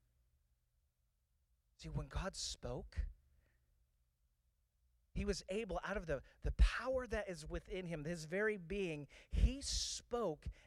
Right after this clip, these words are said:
and out of nothing, something came. And if you really wanna get scientific,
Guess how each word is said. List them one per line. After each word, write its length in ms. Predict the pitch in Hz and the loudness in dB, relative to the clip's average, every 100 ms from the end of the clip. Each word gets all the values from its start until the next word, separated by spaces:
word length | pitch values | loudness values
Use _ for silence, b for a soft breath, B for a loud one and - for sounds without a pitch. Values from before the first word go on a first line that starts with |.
| B | B
and 160 | 139 - | -10 -8
out 220 | 196 214 | -6 -4
of 80 | 135 123 127 | -6 -10 -8
nothing, 380 | 180 202 135 110 | -8 -8 -10 -12
something 640 | - - 208 190 - 104 95 - _ _ - | -8 -6 -6 -10 -14 -20 -20 -20 _ _ -8
came. 280 | 113 90 - - _ _ _ _ _ _ _ _ _ _ | -8 -10 -20 -20 _ _ _ _ _ _ _ _ _ _
And 80 | 151 | -12
if 140 | 147 | -8
you 80 | 175 | -2
really 260 | 175 208 | 0 0
wanna 200 | 214 208 | 0 -2
get 200 | 185 208 | -2 -4
scientific, 720 | - 175 185 175 185 180 202 | -4 -4 -4 -4 -6 -4 -8